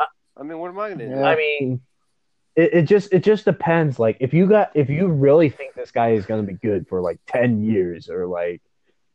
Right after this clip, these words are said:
Speaker 3: if he's gonna be, like, a, a Pro Bowl player for five, you know, you can't, you can't, like, pass up on him unless there's someone else there that, you know,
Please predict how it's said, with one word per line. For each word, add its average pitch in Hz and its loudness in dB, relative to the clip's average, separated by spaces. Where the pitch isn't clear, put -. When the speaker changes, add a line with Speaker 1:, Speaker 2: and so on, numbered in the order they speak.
Speaker 3:
if 123 0
he's 143 4
gonna 131 4
be, 131 4
like, 120 2
a, 113 -2
a 123 0
Pro 165 8
Bowl 135 4
player 131 0
for - -16
five, 92 0
you 127 -6
know, 107 -4
you 127 -4
can't, 175 0
you 139 -6
can't, 165 -4
like, 131 -8
pass - -4
up 151 -2
on 113 -2
him 110 -6
unless 123 0
there's 117 -4
someone 127 0
else 117 -2
there 123 4
that, 107 0
you 131 0
know, 110 2